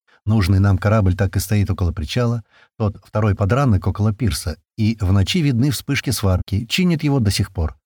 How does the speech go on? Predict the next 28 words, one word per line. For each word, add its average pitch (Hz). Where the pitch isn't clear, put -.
Порт 104
буквально 98
утопает 120
в 123
огнях, 95
портовые 95
краны 113
продолжают 95
работать, 110
загружая 92
или 151
разгружая 127
корабль. 80
По 156
бухте 180
туда-сюда 135
снуют 120
большие 101
и -
маленькие 120
посудины, 117
летают 98
туда-сюда 92
катера 107
и 101
эти 90
маленькие 147
мотоциклы. 104